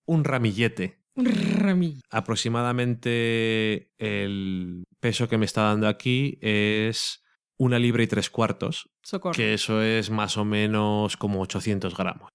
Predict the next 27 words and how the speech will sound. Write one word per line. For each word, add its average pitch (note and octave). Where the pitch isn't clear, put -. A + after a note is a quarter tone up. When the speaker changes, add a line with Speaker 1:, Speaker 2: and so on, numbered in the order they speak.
Speaker 1:
Por G#2
decirlo G#2
de G2+
alguna G2+
forma, A2
un G#2+
poquito G2+
menos, F2+
setecientos F#2+
gramos. G#2+
Una D#3
cabeza G#2+
de F#2+
coliflor. -
Speaker 2:
Una C4
coliflor. F#3+
Speaker 1:
Le A2+
tenemos G#2+
que A2
quitar, A2
por G#2
supuesto, B2+
las F#2
ramas A2+
y -
el G2
tronco. F#2+